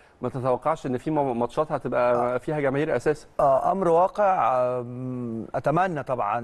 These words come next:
Speaker 2: إنه مع احترامي الكامل
Speaker 1: مم.
Speaker 2: لفرق الشركات، طبعًا فرق
Speaker 1: أيوة.
Speaker 2: مميزة و-، وأضافت من، من ناحية القوة الم-، المادية و-، وبيستقطبوا لعيبة جيدين وكل حاجة،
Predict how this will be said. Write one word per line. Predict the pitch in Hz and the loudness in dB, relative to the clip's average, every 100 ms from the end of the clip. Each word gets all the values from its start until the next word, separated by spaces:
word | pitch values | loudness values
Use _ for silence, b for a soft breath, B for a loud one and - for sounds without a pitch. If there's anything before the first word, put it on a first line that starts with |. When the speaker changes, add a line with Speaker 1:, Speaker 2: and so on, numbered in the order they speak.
| 117 123 | -6 -10
Speaker 2:
إنه | 120 120 117 120 123 | -10 -8 -8 -6 -2
مع | 110 | -2
احترامي | - 131 139 | 0 0 0
الكامل | 127 143 139 139 | 0 0 0 0
Speaker 1:
مم. | 113 | -2
Speaker 2:
لفرق | 104 127 131 | -2 0 0
الشركات، | 120 127 113 - 123 | 0 -4 -4 -2 -2
طبعًا | 123 107 107 113 | 0 -2 -4 -4
فرق | 123 120 | 0 0
Speaker 1:
أيوة. | 107 | 2
Speaker 2:
مميزة | 120 123 131 120 123 | 2 2 2 4 2
و-، | 120 110 101 B B B - | 2 -2 -10 B B B -2
وأضافت | 120 131 151 147 123 | 0 2 0 -2 -8
من، | 120 120 107 - - | -10 -8 -12 -16 -12
من | 120 123 | -8 -6
ناحية | 123 120 127 127 | -6 -4 -4 -4
القوة | 110 139 139 | -4 2 2
الم-، | 131 120 | 2 0
المادية | 120 120 113 - 139 127 123 113 139 139 135 | 0 0 -2 -8 -8 -6 -6 0 2 4 4
و-، | 135 123 117 117 113 110 B B B B - | 4 0 0 0 0 -4 B B B B 0
وبيستقطبوا | 120 117 - 123 - 135 | 2 2 0 -4 0 2
لعيبة | 131 131 135 | 2 2 0
جيدين | 120 120 117 117 131 | 0 -2 -4 -4 -4
وكل | 131 131 123 | -2 -2 -2
حاجة، | 127 135 | -2 0